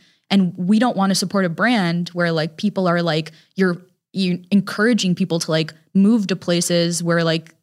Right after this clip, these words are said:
gentrification is also such a huge problem. And that, and goes back to show that, like, again, Gen Zs and, like,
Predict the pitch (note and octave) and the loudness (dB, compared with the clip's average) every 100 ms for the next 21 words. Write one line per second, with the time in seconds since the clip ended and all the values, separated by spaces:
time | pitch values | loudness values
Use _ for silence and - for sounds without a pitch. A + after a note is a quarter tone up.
0 | - F3+ G3 F#3+ G3 F#3+ - A3+ A3+ F#3 | -20 -4 0 2 2 -2 -2 0 2 2
1 | F3 F3 E3+ E3 E3+ F3+ E3 F3+ E3+ - | 2 0 0 0 0 -2 -4 -4 -6 -4
2 | B3+ C#4+ A2 C#3 - _ - _ _ _ | -4 -2 -4 -6 -8 _ -20 _ _ _
3 | _ - A3+ C4 C4+ A3+ G3 A3 A3 G3 | _ 2 2 4 0 -2 0 0 0 0
4 | A3 A3 G#3 - A#3+ G#3 E3+ E3+ E3+ F3 | -2 -2 -2 0 2 0 0 -2 -2 -2
5 | A3 B3+ G3 F#3+ G3 G3 A3+ A3 E3+ E3+ | 0 2 2 2 2 2 2 2 0 -2
6 | E3 | -2